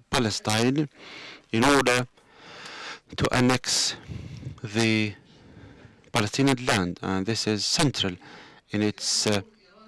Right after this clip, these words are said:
policy. As far as the Iranian nuclear program is concerned, yes, it is at the top of its priority, but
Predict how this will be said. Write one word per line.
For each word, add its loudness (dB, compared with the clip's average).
policy. 0
As 0
far 0
as 2
the 2
Iranian 4
nuclear 2
program 4
is -2
concerned, 2
yes, 4
it 2
is 2
at 0
the 0
top -2
of 0
its 0
priority, 2
but 0